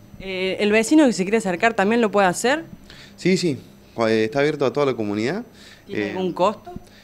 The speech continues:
Speaker 2: Sí, este curso, ah, con certificación nacional cuesta trescientos noventa pesos y quinientos cuarenta para la certificación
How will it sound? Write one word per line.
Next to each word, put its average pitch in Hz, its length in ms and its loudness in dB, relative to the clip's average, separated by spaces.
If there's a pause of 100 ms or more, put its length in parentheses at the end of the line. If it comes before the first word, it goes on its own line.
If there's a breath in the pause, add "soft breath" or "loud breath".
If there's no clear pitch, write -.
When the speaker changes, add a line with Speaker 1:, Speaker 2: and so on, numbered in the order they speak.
(220 loud breath)
Speaker 2:
Sí, 113 340 -2 (140)
este 120 340 -4
curso, 151 640 2
ah, 101 480 0 (220)
con 107 120 -6
certificación 110 600 -4
nacional 127 460 -6
cuesta 117 280 -8
trescientos 113 460 -6
noventa 123 300 -4
pesos 160 340 -6 (460 loud breath)
y 131 220 -6
quinientos 127 520 -4
cuarenta 127 380 -2
para 113 180 -2
la 110 140 -4
certificación 101 800 -8